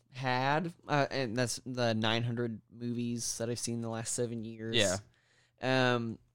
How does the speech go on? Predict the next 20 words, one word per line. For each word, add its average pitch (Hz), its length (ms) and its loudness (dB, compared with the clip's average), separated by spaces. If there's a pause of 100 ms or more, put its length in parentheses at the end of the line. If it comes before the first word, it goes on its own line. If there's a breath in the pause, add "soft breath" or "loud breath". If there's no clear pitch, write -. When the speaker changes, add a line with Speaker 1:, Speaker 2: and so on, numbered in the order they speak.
(200)
Speaker 1:
and 147 680 4
I 143 100 6
just 160 140 0
started 196 220 6
writing 135 280 6
down 135 260 4
movies 120 500 0
that 117 140 0
had 117 300 2
death 107 240 2
stuff - 320 -2
in 135 100 -4
'em 135 140 -2
to 120 80 -2
see 120 200 -2
if 117 120 -4
I 113 60 -2
noticed 113 360 -4
any 110 160 -4
trends. 104 760 -6